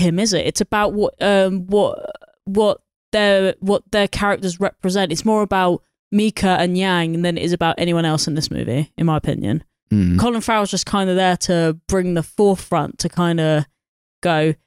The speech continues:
Speaker 1: "I'm telling this story for the vessel that is <laughs> Colin Farrell."
Speaker 2: I
Speaker 1: Oh.
Speaker 2: think it was about him.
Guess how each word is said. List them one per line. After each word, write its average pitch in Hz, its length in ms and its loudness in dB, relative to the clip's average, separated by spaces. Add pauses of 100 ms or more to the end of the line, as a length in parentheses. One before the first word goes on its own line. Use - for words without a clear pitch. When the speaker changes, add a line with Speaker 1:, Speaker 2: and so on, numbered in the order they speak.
(160)
Speaker 1:
"I'm 202 160 0
telling 190 320 0
this 180 140 -2
story 190 260 0
for 180 140 -4
the 180 100 0
vessel 170 400 -2
that 170 180 0
is 165 200 2
<laughs> - 20 -14
Colin - 380 0
Farrell." - 580 -4 (1160)
Speaker 2:
I 113 140 0
Speaker 1:
Oh. 214 100 0
Speaker 2:
think - 160 -2
it 95 100 -2
was 85 160 -4
about - 320 -6
him. 92 380 -2